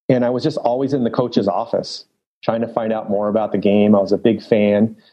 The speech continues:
And, um, my, my, my senior year of college, my coach was Steve Sampson, who later became the U S national team coach and the L A Galaxy.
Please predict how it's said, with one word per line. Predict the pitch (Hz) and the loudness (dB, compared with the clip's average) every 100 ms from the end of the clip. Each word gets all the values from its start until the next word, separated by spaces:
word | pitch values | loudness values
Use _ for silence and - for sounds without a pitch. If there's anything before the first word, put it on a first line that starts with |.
| _ _ - | _ _ 0
And, | 127 123 117 - | 2 2 0 2
um, | 123 113 107 104 98 - _ - | 0 2 4 4 4 0 _ -4
my, | 113 117 - - | 0 0 0 0
my, | 120 | 0
my | 113 113 120 | 2 0 0
senior | - 180 165 139 | 0 2 2 0
year | 131 123 | 0 -2
of | 117 113 | -4 -2
college, | 117 110 110 101 - | -2 0 -2 -6 -4
my | 123 107 107 104 104 - | 0 2 2 0 -2 -4
coach | - 147 - 120 | -2 -2 -2 -2
was | 107 | -2
Steve | - 139 120 | 0 -2 0
Sampson, | - 165 165 - 202 208 - - - - | -2 -2 -4 -2 -2 -2 -6 -20 -4 0
who | 117 | 2
later | 120 123 120 | 2 0 0
became | 113 113 113 110 104 | 0 2 2 4 4
the | 104 | 6
U | 98 110 107 | 6 6 4
S | - | 2
national | 104 110 - 107 | 2 2 2 -2
team | - 107 104 | 2 2 4
coach | 104 104 101 107 | 2 2 0 0
and | 98 | 0
the | 98 | 0
L | 104 | -2
A | 101 | -2
Galaxy. | 110 98 98 - 101 98 98 | -2 -4 -6 -4 0 2 0